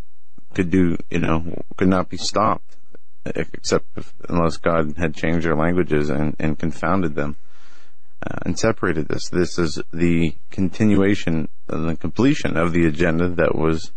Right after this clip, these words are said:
taken away back in Babel. Four, rule passion, faith, tradition, and all things with tempered reason. Five,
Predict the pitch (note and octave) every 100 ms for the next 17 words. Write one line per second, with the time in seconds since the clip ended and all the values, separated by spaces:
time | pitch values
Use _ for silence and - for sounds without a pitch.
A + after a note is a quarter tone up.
0 | - E2+ D#2+ F#2 D#2+ D#2 D#2 D2+ - F2
1 | E2+ F#2+ G2 C#2 - - - - - -
2 | - - C3+ A2+ E2+ C#2+ - - - -
3 | - - A2+ D3 - E2 E2 - G2+ G2
4 | - E2 E2+ - - - B2+ C3+ B2 -
5 | D#2+ E2+ - - - - - - F2+ -
6 | G2 B2 - - F2 F2+ F2 E2+ F2 -
7 | - G#2 F#2+ G2 F2 - - F2 F#2+ F#2
8 | D#2+ C#2+ C2 - - - - - - -
9 | - - - - - - - - - -
10 | F#2 F2 D2+ -